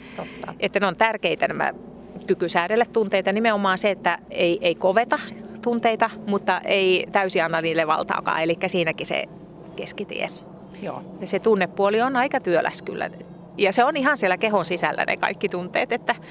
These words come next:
Speaker 1: Tääkin vielä. Tämähän just on tää.
Speaker 2: Niin,
Speaker 1: Mm-hmm.
Speaker 2: nimenomaan, että, että kun ajatukset on päässä, niin, niin ne tunteet on niinku kaikkialla kehossa ja, ja,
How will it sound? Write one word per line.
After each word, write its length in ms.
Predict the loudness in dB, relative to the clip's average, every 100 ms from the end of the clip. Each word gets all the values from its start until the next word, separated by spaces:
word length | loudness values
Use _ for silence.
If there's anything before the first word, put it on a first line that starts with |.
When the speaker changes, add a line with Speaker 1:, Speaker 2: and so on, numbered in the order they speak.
| -2
Speaker 1:
Tääkin 340 | -2 -2 -2
vielä. 280 | -2 -2 -2
Tämähän 280 | 0 0 0
just 220 | -2 -2
on 140 | -2 0
tää. 260 | 2 0 0
Speaker 2:
Niin, 380 | 2 4 4 2
Speaker 1:
Mm-hmm. 120 | 0 0
Speaker 2:
nimenomaan, 600 | 2 4 2 2 2 2
että, 280 | 0 0 2
että 280 | 0 0 2
kun 120 | 4
ajatukset 440 | 4 2 0 0
on 120 | 0
päässä, 400 | 2 2 0 -2
niin, 180 | -2 -2 -4 -2
niin 140 | -2
ne 80 | 0
tunteet 400 | 0 2 2 2
on 160 | -2
niinku 200 | -2 -2 -4 0
kaikkialla 580 | 0 0 -2 -2 -2
kehossa 440 | 0 -2 -2 -4 -2
ja, 160 | 0 0
ja, 260 | 0 0